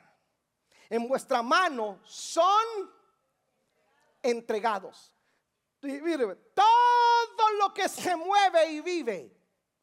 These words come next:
os serán para mantenimiento. Así como las legumbres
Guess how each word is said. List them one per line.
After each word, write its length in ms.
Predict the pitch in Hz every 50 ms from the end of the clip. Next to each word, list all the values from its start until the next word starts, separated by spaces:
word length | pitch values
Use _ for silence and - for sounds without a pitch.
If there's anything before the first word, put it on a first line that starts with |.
| _ _ _ _ _ _ _ _ _
os 160 | - 247 -
serán 420 | - 269 254 277 320 359 349 -
para 280 | - 302 285 269 254 254
mantenimiento. 1300 | 240 233 247 240 233 226 226 226 - 226 220 220 220 208 233 247 240 233 196 160 147 - - - - - _ _ _ _ _ _ _ _
Así 300 | - 190 - - - 339
como 240 | 339 330 311 294 269
las 140 | 254 202 190
legumbres 800 | 220 214 202 196 285 392 440 427 415 403 392 381 370 294 -